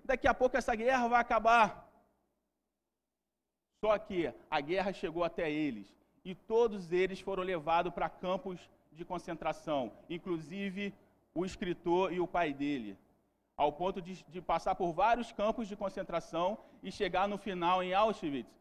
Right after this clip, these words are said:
onde o pai dele morre e só ele sobrevive. Toda a família dele morre e só ele sobrevive. Só, só ele sobrevive. Mas foi avisado, "Vocês precisam sair." Mas tava todo mundo bem.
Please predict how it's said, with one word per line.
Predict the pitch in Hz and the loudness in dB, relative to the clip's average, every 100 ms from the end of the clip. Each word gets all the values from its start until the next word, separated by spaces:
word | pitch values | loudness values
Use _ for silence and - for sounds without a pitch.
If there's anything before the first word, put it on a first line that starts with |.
| _ | _
onde | - 170 175 | -2 0 -2
o | 175 | 0
pai | 175 165 | 0 2
dele | 165 156 | 0 -2
morre | 156 151 180 208 208 - - | -2 0 2 2 0 -6 -12
e | 175 | -10
só | - 175 | -2 0
ele | 180 180 | 0 -2
sobrevive. | 185 170 165 135 160 147 113 95 _ _ _ - | -6 -6 -4 -4 -6 -8 -10 -14 _ _ _ -4
Toda | 202 202 | -2 -2
a | |
família | 202 170 175 160 | -2 -2 -2 -2
dele | 165 151 | -4 -4
morre | 143 160 165 | -2 0 -2
e | |
só | 139 147 | -6 -6
ele | 139 | -6
sobrevive. | 139 143 135 123 120 113 80 _ _ | -8 -10 -10 -10 -12 -14 -16 _ _
Só, | 147 123 - | -6 -6 -4
só | 202 | 0
ele | 165 165 | 0 -2
sobrevive. | 180 156 139 127 117 90 - _ _ _ | -6 -6 -6 -4 -6 -8 -18 _ _ _
Mas | - 208 | -2 -2
foi | - 247 | 2 4
avisado, | 262 247 208 220 240 220 160 - - | 4 2 2 4 6 4 2 -4 -4
"Vocês | 208 233 226 | -2 -2 -4
precisam | 233 220 - 262 262 247 | -6 -10 -6 -4 -2 -2
sair." | 262 220 226 233 170 - _ - | 0 0 2 0 -2 -6 _ -12
Mas | 233 - | -12 -6
tava | 233 | -6
todo | 277 240 240 | -6 -10 -8
mundo | 247 | -8
bem. | 226 214 247 160 | -4 -2 -2 -6